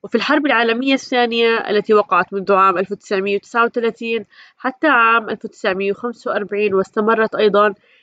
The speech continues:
ست سنوات، وكانت بين دول المحور ودول الحلفاء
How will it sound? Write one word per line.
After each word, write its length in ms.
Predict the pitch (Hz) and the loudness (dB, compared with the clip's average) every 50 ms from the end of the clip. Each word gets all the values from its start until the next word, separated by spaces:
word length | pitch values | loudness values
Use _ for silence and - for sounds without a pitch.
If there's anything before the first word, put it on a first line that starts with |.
| _ _ _ | _ _ _
ست 280 | _ _ 240 233 - _ | _ _ -2 -2 -2 _
سنوات، 640 | _ _ - 233 214 208 208 190 170 156 165 - _ _ _ _ _ _ _ _ _ _ | _ _ -2 0 0 2 0 0 0 -2 -4 -8 _ _ _ _ _ _ _ _ _ _
وكانت 560 | - 160 208 202 - 269 262 233 220 208 - - | -10 -8 -6 -2 0 0 2 2 0 -2 -2 0
بين 200 | 202 202 202 190 196 190 185 - | 0 0 2 2 2 0 0 -2
دول 340 | - 175 190 180 175 170 - | -2 0 2 2 2 2 0
المحور 640 | - 185 190 214 226 - 220 226 226 214 208 208 202 - - | -2 -2 -2 -4 -6 -6 -6 -2 0 2 2 2 0 -2 -4
ودول 420 | - 202 196 202 208 202 202 - | -4 0 0 2 2 2 2 2
الحلفاء 760 | - 196 196 - - 196 190 190 - - 185 175 175 175 - | 0 -2 -4 -2 -2 -2 -2 -2 -2 -2 -2 0 0 -2 -4